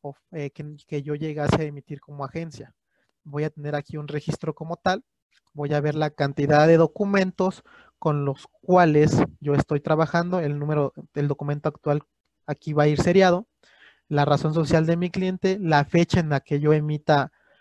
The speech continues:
un documento, el importe por el cual yo estoy, estoy, este, emitiendo dicho, dicha factura, el, la moneda en la cual se está haciendo, el tipo de cambio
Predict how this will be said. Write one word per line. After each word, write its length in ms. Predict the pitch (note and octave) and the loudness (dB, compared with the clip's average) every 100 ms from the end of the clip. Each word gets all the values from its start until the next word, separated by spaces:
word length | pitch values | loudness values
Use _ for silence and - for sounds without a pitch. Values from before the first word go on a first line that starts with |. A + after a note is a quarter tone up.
| _ _ | _ _
un 340 | D3+ D3+ D#3 D#3 | -6 -4 -4 -2
documento, 680 | D#3+ F#3 F#3 F3 - F#3+ - _ _ _ | -2 -2 -2 -2 -2 -6 -6 _ _ _
el 200 | - D3 | 0 2
importe 520 | D3 D3 E3 E3 - E3+ | 2 0 2 2 4 -2
por 220 | - C#3+ | 0 -2
el 140 | C#3 | -2
cual 320 | - D3+ D3 | 0 2 2
yo 260 | C#3+ D3+ D#3 | 2 2 4
estoy, 420 | D3 - D3+ D3 _ _ | 2 0 -4 -4 _ _
estoy, 400 | - C#3+ - D3+ | -8 -8 -4 -2
este, 500 | D3+ - C#3+ B2+ A#2+ - - _ _ | -2 -4 -4 -4 -6 -12 -20 _ _
emitiendo 520 | D3 D3 - D3+ D#3 | -10 -8 -6 0 2
dicho, 460 | D3+ - D#3+ D3 C#3+ | 2 -2 -4 -4 -4
dicha 240 | D3+ D#3+ | -4 -4
factura, 500 | F#3+ F#3 - F#3 A3 _ _ _ _ _ _ _ _ - | -2 -2 2 0 0 _ _ _ _ _ _ _ _ -4
el, 300 | C#3+ C#3+ C3+ _ | 0 0 0 _
la 220 | D#3 C#3 | -2 -2
moneda 560 | C#3+ D3 D3 D#3+ F#3+ F#3 | 0 -2 0 2 2 0
en 60 | |
la 100 | C#3+ | -4
cual 180 | - C#3 | -4 -2
se 60 | D3+ | -2
está 220 | - D3 | -2 0
haciendo, 520 | C#3 F3+ D#3+ D3+ A3 _ | 2 0 -2 -6 -8 _
el 100 | C3+ | -10
tipo 300 | D#3+ - D#3+ | -10 -2 2
de 100 | F3 | 2
cambio 540 | G3+ F3+ E3 E3+ G#3+ | 2 2 0 -6 -8